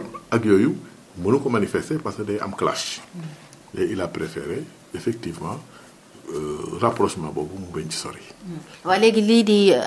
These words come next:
Speaker 2: am nii nag, dina ñëwaat ci rapprochement bi, euh, dugg ku mel ni Oumar Sarr, euh, ci gouvernement bi, euh, yore, euh, mine ak yooyu. Idrissa Seck, euh, nekk président conseil économique, social et environnemental,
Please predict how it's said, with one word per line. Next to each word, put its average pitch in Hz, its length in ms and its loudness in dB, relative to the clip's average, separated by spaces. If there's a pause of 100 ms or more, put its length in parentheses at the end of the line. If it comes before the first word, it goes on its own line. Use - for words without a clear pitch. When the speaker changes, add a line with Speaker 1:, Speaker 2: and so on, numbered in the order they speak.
Speaker 2:
am 180 160 4
nii 165 200 2
nag, 165 220 0
dina 208 200 6
ñëwaat 196 260 6
ci - 80 0
rapprochement 147 640 2
bi, 302 220 2 (160)
euh, 117 320 0
dugg 170 200 4 (480)
ku 175 100 -4
mel 156 140 -2
ni 151 80 0
Oumar 170 280 4
Sarr, 123 300 2 (420)
euh, 123 100 2
ci 147 100 -4
gouvernement 135 560 2
bi, 170 260 0
euh, - 120 -4 (160)
yore, 147 140 4
euh, 127 520 0
mine 151 280 0
ak - 160 -4
yooyu. 139 320 2 (280)
Idrissa 156 320 2
Seck, 156 300 -2
euh, 135 200 2
nekk 143 360 0
président 147 440 0
conseil 147 360 0
économique, 147 400 0
social 135 320 2
et 123 40 2
environnemental, 139 680 2